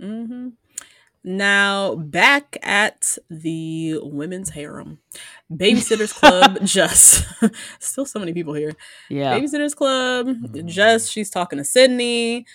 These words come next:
Speaker 1: They're so shocked that Maria's still here.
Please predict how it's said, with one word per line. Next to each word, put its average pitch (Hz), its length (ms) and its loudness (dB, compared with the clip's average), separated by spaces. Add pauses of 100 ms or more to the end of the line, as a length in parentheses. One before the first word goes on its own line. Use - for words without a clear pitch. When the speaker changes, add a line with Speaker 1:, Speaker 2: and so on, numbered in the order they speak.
(440)
Speaker 1:
They're 143 140 -4
so 123 200 -6
shocked 202 600 -4
that 123 160 -6
Maria's 131 360 -8
still - 200 -10
here. 185 920 -4